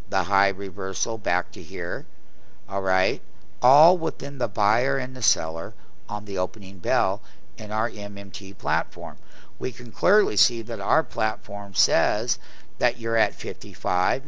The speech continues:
you made a point three one, so you're at point two six ratio, that equals four dollars and thirty-four cents. You are up five point zero two teenies,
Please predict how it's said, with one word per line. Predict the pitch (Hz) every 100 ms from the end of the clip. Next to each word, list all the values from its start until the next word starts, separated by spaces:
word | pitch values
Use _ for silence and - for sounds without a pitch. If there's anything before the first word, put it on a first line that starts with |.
| -
you | 113
made | 110 117
a | 101
point | - 113 107 101
three | - 98
one, | 98 87 87 107 139 - - -
so | - - 104 104 104 101 98 - - -
you're | 104 110 104 104
at | 107 107 110 113 - - - -
point | - 131 -
two | 135
six | 131 135 120 -
ratio, | 113 110 - 135
that | 120 104
equals | 110 - 110 101 - - -
four | - 156
dollars | 156 131 117 -
and | 107
thirty-four | 117 101 95 104 92
cents. | - 95 117 - - - - - - 110
You | 120
are | 123
up | 113 151 - - - - - - - - - - -
five | 143 147 156 - - -
point | 147 143
zero | - 135 131
two | - 127
teenies, | 107 110 98 113 147